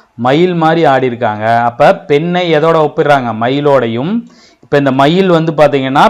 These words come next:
பெண்ணோட ஒப்பிடப்படுகிறது. So, இந்த மயில் தான் வந்து பாத்தீங்கன்னா, என்னது? உவமானம் அல்லது உவமை. மீன் போன்ற கண். மீனை வந்து பாத்தீங்கன்னா,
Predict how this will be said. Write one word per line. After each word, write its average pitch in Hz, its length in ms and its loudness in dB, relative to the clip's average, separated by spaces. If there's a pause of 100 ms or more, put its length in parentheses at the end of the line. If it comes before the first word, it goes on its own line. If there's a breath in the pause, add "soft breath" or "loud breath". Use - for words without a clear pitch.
பெண்ணோட 165 400 0
ஒப்பிடப்படுகிறது. 127 840 -4
So, - 220 -4
இந்த 131 160 -4
மயில் 143 380 -2
தான் 170 260 2
வந்து 151 80 -4
பாத்தீங்கன்னா, 143 480 -2
என்னது? 135 480 -4 (1400)
உவமானம் 165 880 2 (100)
அல்லது 143 420 2
உவமை. 151 480 -4 (680)
மீன் 180 380 0
போன்ற 185 400 2
கண். 143 460 -4 (2250)
மீனை 180 460 0
வந்து 165 200 0
பாத்தீங்கன்னா, 156 760 0